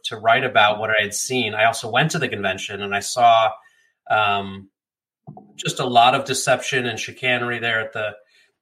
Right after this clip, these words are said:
convention, and, and ways in which what was presented to people on television about the primary and about the convention was very different than the actual experience. I was in Philadelphia that year.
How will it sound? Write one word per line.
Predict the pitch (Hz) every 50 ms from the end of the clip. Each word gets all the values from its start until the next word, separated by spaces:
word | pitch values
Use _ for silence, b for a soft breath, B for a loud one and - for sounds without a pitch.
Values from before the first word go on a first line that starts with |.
| _ _ _
convention, | - 135 131 160 160 156 156 - - 143 127 123
and, | 127 117 117 120 120 123 -
and | 135 131 139 143
ways | 175 185 196 196 185
in | 160 170 160
which | 156 151 143 - -
what | 160 147
was | 143 143 -
presented | - - 147 131 120 143 139 147 156 147
to | - 139
people | 123 - 139 135 131 131 123
on | 120 120 113
television | - - 135 143 160 151 131 113 110 101 - 113 104 101 101 101 107
about | 110 107 117 113 110 110 -
the | - 107
primary | - - 127 123 123 123 120 113 107 107 107
and | 104 107
about | 98 107 107 107
the | - 104
convention | - 101 101 110 110 117 117 - 113
was | 104 95
very | 98 117 135 143 147 143 127
different | - 127 127 - 131 123 104
than | - 98
the | 104 107
actual | 104 101 - - - 107 104
experience. | 101 - - - 113 107 104 101 101 -
I | 104 107
was | 110 110
in | 107 107
Philadelphia | - 110 104 101 98 101 101 101 - 98
that | 92 95 98 101
year. | 98 95 98 101